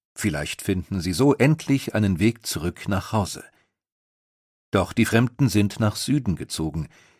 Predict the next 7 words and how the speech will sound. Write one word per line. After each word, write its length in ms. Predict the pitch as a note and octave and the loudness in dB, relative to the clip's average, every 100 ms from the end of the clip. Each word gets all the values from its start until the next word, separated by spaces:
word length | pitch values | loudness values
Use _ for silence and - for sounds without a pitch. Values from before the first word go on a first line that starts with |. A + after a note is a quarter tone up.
| _ _ | _ _
hin 260 | C3 D#3+ | 4 6
zu 200 | D3 D#3 | 4 4
einem 220 | A#2 A2+ | 4 4
Ort 400 | G#2+ G2 C#3+ - | 4 2 0 0
namens 680 | B2+ A2+ A#2+ A#2 A#2 - - - | 2 4 4 2 0 -4 -10 0
Los 360 | B2 A#2 - | 4 4 2
Alamos, 760 | - B2 F2+ A#2+ A2+ - - | 2 4 4 -4 -12 -10 -12